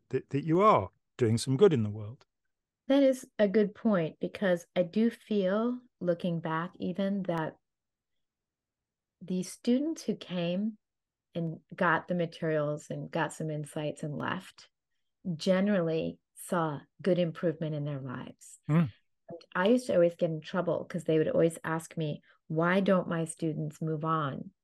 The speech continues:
Speaker 2: to become delivering masters?" And I had to process that as transgressions, uh, thousands of times.
Speaker 1: Mm.
Speaker 2: But,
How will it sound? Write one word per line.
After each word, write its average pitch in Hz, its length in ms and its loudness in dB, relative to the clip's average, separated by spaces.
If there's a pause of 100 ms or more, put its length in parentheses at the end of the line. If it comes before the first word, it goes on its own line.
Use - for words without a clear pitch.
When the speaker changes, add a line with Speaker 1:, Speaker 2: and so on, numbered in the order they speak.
(200)
Speaker 2:
to 196 100 -4
become 185 840 -4
delivering 156 480 0
masters?" - 640 -6 (880)
And 180 400 -2
I 185 120 0
had 220 220 0
to 190 180 2 (100)
process 196 560 -2
that 156 280 -2
as 160 220 -2
transgressions, 160 1040 -4 (340)
uh, - 240 -14 (120)
thousands 160 580 -4
of 147 140 -6
times. - 580 -10 (360)
Speaker 1:
Mm. 120 100 2
Speaker 2:
But, 170 300 2